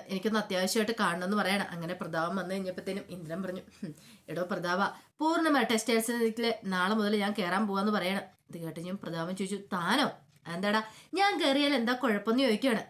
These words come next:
"ഏ, അതൊന്നുമല്ല, എന്നാലും ഇത്ര പെട്ടെന്ന് എങ്ങനെ?" ഹും, അതെ, ബുദ്ധി വേണമെന്ന്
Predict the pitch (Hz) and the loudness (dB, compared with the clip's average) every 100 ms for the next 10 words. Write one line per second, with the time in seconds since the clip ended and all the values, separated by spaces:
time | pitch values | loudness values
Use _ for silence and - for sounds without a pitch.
0 | _ 175 220 220 - _ 180 170 196 226 | _ -6 -6 -6 -16 _ -8 -2 2 4
1 | 226 - 180 165 170 214 - - - 196 | 2 0 -4 -2 -2 -2 -4 -16 -12 -4
2 | 220 214 180 - 240 262 226 226 - _ | -2 -2 -4 0 2 4 2 2 -2 _
3 | 226 165 - - - _ _ - 170 170 | -8 -8 -10 -20 -20 _ _ -10 -6 -6
4 | - _ _ _ _ 269 240 320 220 196 | -8 _ _ _ _ -6 0 2 2 2
5 | 214 | 2